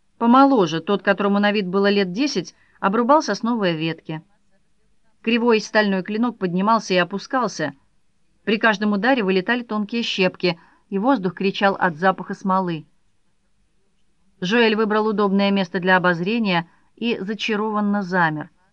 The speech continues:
Ноэль остановился поодаль. "Как тебя зовут?" спросил Ноэль немного погодя. Подмастерье поднял к ним измождённое лицо.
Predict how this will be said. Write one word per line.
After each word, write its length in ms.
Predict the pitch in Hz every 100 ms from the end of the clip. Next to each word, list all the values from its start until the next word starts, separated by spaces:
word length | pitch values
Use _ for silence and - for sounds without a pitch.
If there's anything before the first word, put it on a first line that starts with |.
| _ _ _ _ _ _ _ _ -
Ноэль 360 | 220 262 302 311
остановился 600 | - 226 220 254 247 254
поодаль. 580 | 208 196 185 180 190 185 - - -
"Как 200 | 247 240
тебя 200 | 262 254
зовут?" 400 | 285 269 190 175
спросил 400 | 190 185 196 185
Ноэль 260 | 185 185
немного 340 | 180 180 170 170
погодя. 540 | 175 190 165 165 156 _ _ _ _ _ _ _ _ _ _ _ _ _ -
Подмастерье 640 | 190 185 185 - 269 262 196
поднял 400 | 202 196 202 185
к 80 |
ним 160 | 208 202
измождённое 640 | 175 185 170 196 196 190 190
лицо. 540 | 196 - 190 180